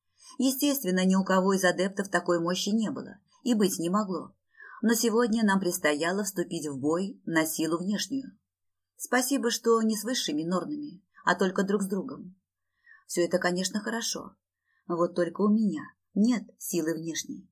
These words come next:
Я щит, это защита, а не нападение. И сколько Дион не бросал в меня милых огненных шариков,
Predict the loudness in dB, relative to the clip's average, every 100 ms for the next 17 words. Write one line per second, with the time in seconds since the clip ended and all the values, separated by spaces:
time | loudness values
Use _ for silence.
0 | _ _ _ _ _ -2 2 2 0 -6
1 | -10 -18 _ _ _ _ 0 2 2 2
2 | 2 0 0 -2 -2 -2 -2 -2 -4 -4
3 | -6 -8 -12 -16 _ _ _ -2 0 4
4 | 4 4 2 4 2 2 -2 0 0 0
5 | 0 -2 -2 -4 -4 -2 -2 -2 -2 -2
6 | 0 -2 0 -4 -4 -4 -4 -6 -12